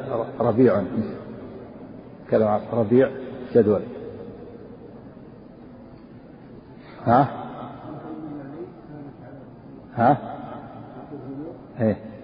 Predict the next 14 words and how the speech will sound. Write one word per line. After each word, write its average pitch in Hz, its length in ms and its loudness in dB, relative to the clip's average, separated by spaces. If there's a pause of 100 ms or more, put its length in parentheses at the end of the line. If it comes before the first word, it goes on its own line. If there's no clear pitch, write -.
(2500)
علامة، 101 340 6
نعم. 101 160 4 (640)
قوله: 135 160 12
"فإذا 120 320 8
ربيع"، 107 280 8 (640)
لا 135 60 6
شك 135 260 2
أنها 101 200 4
علامة، 104 320 6
يعني 98 200 0 (480)
علامة، 120 420 6 (840)
علامة 135 340 8
على 147 160 8
صدقه، - 340 4